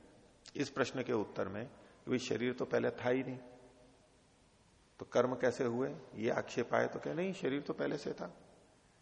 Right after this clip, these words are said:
बोले सृष्टि तो पहले से थी नहीं, फिर कर्म कैसे किया? नहीं, सृष्टि तो पहले से ही थी, अनादिकाल से।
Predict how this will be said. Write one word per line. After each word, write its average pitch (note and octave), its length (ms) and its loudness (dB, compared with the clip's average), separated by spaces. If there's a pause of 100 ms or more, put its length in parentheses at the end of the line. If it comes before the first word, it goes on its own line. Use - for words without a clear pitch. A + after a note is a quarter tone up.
(1400)
बोले G#2+ 120 -2
सृष्टि C3+ 340 -2
तो D3 120 0
पहले C3 260 4
से C3+ 160 0
थी C#3+ 260 0
नहीं, C#3+ 140 -2
फिर C3 140 -4
कर्म C3+ 280 2
कैसे C3 300 2
किया? C3+ 160 -4
नहीं, C#3 160 -2
सृष्टि A2+ 340 -6
तो D3 100 -4
पहले D#3 260 0
से A3 120 -6
ही F#3+ 80 -4
थी, E3 140 -8
अनादिकाल B2+ 520 0
से। - 180 -12